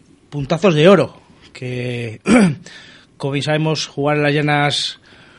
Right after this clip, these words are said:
no ha sido nunca fácil para, para el equipo morao,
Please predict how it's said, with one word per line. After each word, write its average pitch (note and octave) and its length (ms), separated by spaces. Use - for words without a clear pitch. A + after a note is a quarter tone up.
no F3 100
ha F3 40
sido F3 180
nunca F3 220
fácil D#3+ 300
para, D#3+ 640
para E3+ 140
el D#3+ 40
equipo F3 240
morao, F3 500